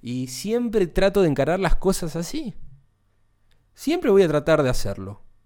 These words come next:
La perfección va a venir de juntar cantidad. Así que,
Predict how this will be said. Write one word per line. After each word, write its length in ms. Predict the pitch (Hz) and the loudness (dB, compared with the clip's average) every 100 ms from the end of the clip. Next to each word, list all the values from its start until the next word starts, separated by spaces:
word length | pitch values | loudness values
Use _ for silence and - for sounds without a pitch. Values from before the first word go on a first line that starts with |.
| _ _ _ _ _ | _ _ _ _ _
La 180 | 151 160 | 0 4
perfección 500 | 165 185 165 262 254 | 2 0 -4 -2 0
va 60 | |
a 40 | 202 | 2
venir 240 | 175 190 | 4 2
de 80 | 180 | 2
juntar 380 | - 139 143 131 | 0 -2 -2 -4
cantidad. 540 | 120 113 110 98 - - - _ _ _ _ _ _ _ _ _ _ _ _ _ _ _ _ _ _ _ _ _ _ _ _ _ _ _ _ _ _ _ | -8 -8 -10 -12 -16 -20 -20 _ _ _ _ _ _ _ _ _ _ _ _ _ _ _ _ _ _ _ _ _ _ _ _ _ _ _ _ _ _ _
Así 240 | 143 233 | 4 4
que, 420 | 226 240 196 - | 4 2 2 -2